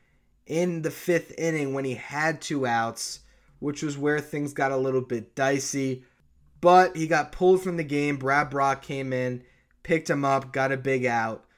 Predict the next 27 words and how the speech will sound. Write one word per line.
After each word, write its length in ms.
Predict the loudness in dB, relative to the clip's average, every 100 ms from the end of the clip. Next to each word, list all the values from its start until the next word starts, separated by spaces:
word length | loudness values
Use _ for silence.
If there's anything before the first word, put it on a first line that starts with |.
| _ _ -8
and 260 | -4 -2
the 60 | -4
Mets 440 | -4 -2 -2 -4
were 120 | -6 -4
no 260 | 2 2
worse 260 | 2 -2 -6
for 200 | -8 -6
wear. 480 | -2 -2 -2 -10 _ _ _ _ _ -8
Now, 240 | -2 0
in 200 | 2 2
the 80 | 2
sixth 480 | -2 0 0 0 0
inning, 340 | 0 0 -2
J 220 | -2 -2
D 120 | 0 0
Davis 640 | 0 0 0 -4 -6 -10 _ _ _ _
came 340 | -2 2 4 4
in 240 | 4 4
and 220 | 0 -4
hit 320 | -6 -4 -4 -4
his 280 | -8 -8
twentieth 680 | -10 -12 -6 -2 0 0 -2
home 340 | -8 -6 -4 -4
run 220 | -6 -8
of 300 | -6 -6 -4
the 120 | -8
season, 720 | -10 -10 -6 -4 -4 -8 -8